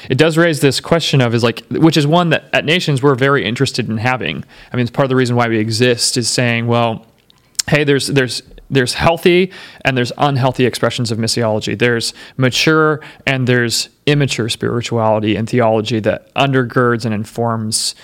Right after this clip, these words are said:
uh, that. So I think part of the question is, you know, are there, like, are there healthy ways to be doing that? Or should we all just, you know, stay in our own lane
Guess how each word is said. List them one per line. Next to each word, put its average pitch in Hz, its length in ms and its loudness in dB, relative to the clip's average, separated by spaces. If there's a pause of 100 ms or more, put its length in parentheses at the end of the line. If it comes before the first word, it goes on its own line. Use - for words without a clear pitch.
(180)
uh, 101 340 -4 (180)
that. 110 400 -2
So 135 240 2
I 123 80 0
think 123 380 -2
part 143 120 0
of 117 60 -6
the 117 60 -6
question 127 420 0
is, 113 300 0 (480)
you 135 160 2
know, 107 200 0
are 143 240 2
there, 135 540 0 (360)
like, 120 340 -2 (500)
are 135 120 2
there 139 120 2
healthy 135 280 2
ways 120 600 0 (200)
to 139 160 2
be 120 160 0
doing 123 300 0
that? - 240 -8 (100)
Or 120 80 -2
should - 140 -4
we 117 80 2
all 120 100 0
just, - 380 -10
you 120 80 0
know, 113 180 -8 (100)
stay - 340 0
in 113 80 0
our 113 100 0
own 113 200 0
lane 113 400 0